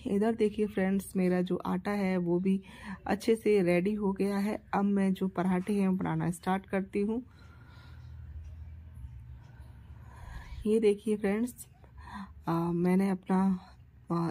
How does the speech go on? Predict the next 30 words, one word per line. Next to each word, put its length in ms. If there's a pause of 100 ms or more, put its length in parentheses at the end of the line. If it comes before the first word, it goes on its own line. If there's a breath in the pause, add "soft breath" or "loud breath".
(140)
एक 200
पराठा 320
सेक 340
भी 120
लिया 300
था, 220 (560 loud breath)
और 140
लेकिन 280
मैं 240
फिर 220
भी 160
आपको 260
सारे 260
पराठे 320
सेक 240
के 140
दिखाती 460
हूँ, 180
एक 320
दो 200
और, 180 (560 loud breath)
अ, 100
फिर 200
मैं 180
बाकी 280
के 120
सारे 260
पराठे 380
सेक 320
लूँगी। 360